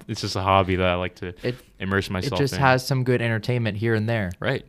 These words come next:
Speaker 1: For example, now there's a new show called Nekopara.
Speaker 2: <laughs> Oh, God, I put that in as a joke.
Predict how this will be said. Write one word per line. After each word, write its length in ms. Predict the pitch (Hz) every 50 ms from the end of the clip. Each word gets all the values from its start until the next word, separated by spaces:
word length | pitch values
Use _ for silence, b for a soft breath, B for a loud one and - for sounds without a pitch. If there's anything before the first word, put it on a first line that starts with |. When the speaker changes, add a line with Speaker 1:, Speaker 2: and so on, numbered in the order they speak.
| - 135
Speaker 1:
For 180 | - - 110 98
example, 420 | 101 95 113 107 107 104 - 107
now 160 | 104 104 104
there's 200 | 101 101 101 98
a 40 | 104
new 180 | 98 101 101 104
show 260 | - - 107 101 101
called 260 | 101 - 101 98 87
Nekopara. 720 | 87 98 101 - 107 - - 92 90 190 117 123 214 202
Speaker 2:
<laughs> 0 |
Oh, 80 | 233 208
God, 400 | - 233 240 214 214 175 160 180
I 120 | 190 202 196
put 240 | - 214 214 -
that 180 | 214 208 202 202
in 80 | 202 196
as 140 | 190 -
a 80 | 175 165
joke. 440 | 139 139 180 190 180 170 151 -